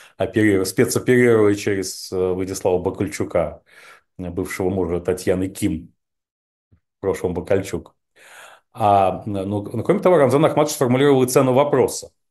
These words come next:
Она отражена в иске Владислава Бакальчука к Татьяне Ким и связанным с ней компаниям. Э, триста пятьдесят миллиардов рублей, то есть почти три с половиной миллиарда долларов. Э, э, этим готов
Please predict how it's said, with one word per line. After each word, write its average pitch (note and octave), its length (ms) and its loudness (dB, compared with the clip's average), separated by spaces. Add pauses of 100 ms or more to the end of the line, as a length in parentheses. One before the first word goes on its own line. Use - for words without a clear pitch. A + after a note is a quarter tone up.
(680)
Она G#2 220 -2
отражена A#2 400 0
в A#2 140 -8
иске D#3 320 -4
Владислава G2 480 -2
Бакальчука G#2 580 -2
к - 220 -10
Татьяне G#2 420 -2
Ким D3 340 2
и A#2 160 -6
связанным G#2+ 500 -2
с - 120 -14
ней G#2 180 -6
компаниям. - 560 -2 (800)
Э, A2+ 200 -8
триста C#3+ 500 -2
пятьдесят C#3 280 2
миллиардов B2 360 2
рублей, F#2 420 -4 (480)
то F2 60 -20
есть - 180 -20
почти G#2 300 -2
три A2+ 160 0
с G#2 60 -6
половиной G#2 260 0
миллиарда F#2 280 0
долларов. G2+ 360 -4 (640)
Э, G2+ 440 -6
э, C3+ 60 2
этим C3 200 0
готов G2 420 0